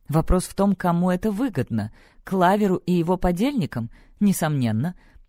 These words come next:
Возможно, храмовники продвинутся еще дальше на юг и завладеют богатствами южных равнин. Но это неизбежно произошло бы и при правлении хаугенатов. Он покачал головой.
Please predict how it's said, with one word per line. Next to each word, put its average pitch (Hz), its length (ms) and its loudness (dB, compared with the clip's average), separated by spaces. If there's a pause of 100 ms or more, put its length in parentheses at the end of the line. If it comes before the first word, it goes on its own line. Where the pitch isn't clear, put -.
Возможно, 240 560 2
храмовники 214 600 2
продвинутся 196 600 0
еще - 260 -4
дальше 143 380 -2
на 143 120 0
юг 127 300 -6 (300)
и 240 100 0
завладеют 208 560 2
богатствами 175 600 0
южных 180 480 0
равнин. 135 420 -4 (400)
Но 190 180 2
это 156 140 -2
неизбежно 170 560 0
произошло 139 500 -2
бы 160 140 -2
и 160 80 -2
при 160 200 -2
правлении 170 540 0
хаугенатов. 160 840 0 (380)
Он 147 140 -2
покачал 139 420 -4
головой. 131 440 -4